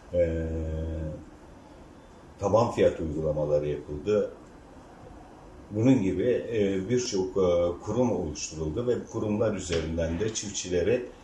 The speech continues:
endüstriyel tarımı tercih etmeleri ve, e, ona yönelmeleri sağlandı.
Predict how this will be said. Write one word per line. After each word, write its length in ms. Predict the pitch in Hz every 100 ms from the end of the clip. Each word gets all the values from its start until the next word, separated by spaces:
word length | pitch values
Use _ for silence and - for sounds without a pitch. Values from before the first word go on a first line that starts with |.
| - - 107
endüstriyel 600 | 104 98 - 117 107 -
tarımı 460 | 95 87 82 80
tercih 420 | - 87 85 107 107
etmeleri 600 | - 90 87 92 104 104
ve, 240 | 95 - - - - -
e, 380 | 90 90 90 85 110
ona 180 | 104
yönelmeleri 800 | 107 98 87 80 78 80 85 127
sağlandı. 720 | 147 - 104 98 92 90 78